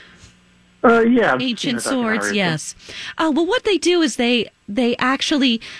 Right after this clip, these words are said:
Speaker 2: um, make these lenses so that they're not so thick and not so unattractive. There is a higher price for that, though.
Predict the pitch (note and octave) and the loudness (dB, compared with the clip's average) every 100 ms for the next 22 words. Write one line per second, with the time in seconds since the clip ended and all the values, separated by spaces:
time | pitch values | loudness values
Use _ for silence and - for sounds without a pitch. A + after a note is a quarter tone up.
0 | - - F#3+ F3 E3+ G#3+ C#4 D#4 F#4 F4+ | -12 -4 -2 0 0 2 0 0 0 0
1 | A3+ A3+ A#3+ A3 F3+ G#3 F#3 F#3 F#3 F#3+ | 0 0 2 0 -2 -2 -2 0 0 2
2 | A3 D4+ - F#3+ - D#3 C#3+ E3+ E3 F3 | 0 0 0 -2 -2 -2 -2 0 2 0
3 | G#3+ - E3 - E3 - A#3 B3+ B3+ D#3+ | 0 -2 -2 0 -2 0 0 0 0 -2
4 | D3 - - - - - D4 E4+ F4+ G4 | -4 -6 -16 -20 -20 -4 -2 0 0 0
5 | F#4+ F4+ F4 D4+ - C#4 C#4 - F3+ D3 | -2 0 2 0 0 0 0 -2 -2 -2
6 | C3 - C3+ C3+ | -4 -4 -4 -6